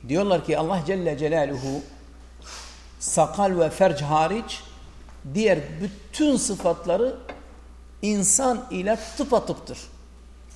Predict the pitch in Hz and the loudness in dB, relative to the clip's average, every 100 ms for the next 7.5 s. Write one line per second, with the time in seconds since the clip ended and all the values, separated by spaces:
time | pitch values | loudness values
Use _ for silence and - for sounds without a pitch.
0 | 180 165 156 151 - 165 175 185 202 208 | -20 -20 -20 -20 -18 -14 -12 -12 -12 -14
1 | 170 - - - - - 147 196 180 160 | -16 -16 -20 -20 -20 -12 0 2 4 4
2 | 147 226 - 165 185 165 185 160 139 165 | 2 -4 -2 0 2 2 2 0 0 -2
3 | 208 247 - 180 147 135 - 170 175 - | -4 -4 -2 -2 -2 -6 -4 -2 -2 -2
4 | 190 196 165 185 214 - - - - - | -4 -2 -2 -2 -4 -12 -20 -20 -20 -20
5 | - 131 - - - - 156 156 202 190 | -20 -18 -18 -18 -8 -2 -2 0 0 2
6 | 180 165 160 160 131 127 117 110 - 104 | 2 0 0 0 -2 -2 -2 -2 -6 -10
7 | 98 95 95 95 - | -8 -8 -6 -10 -12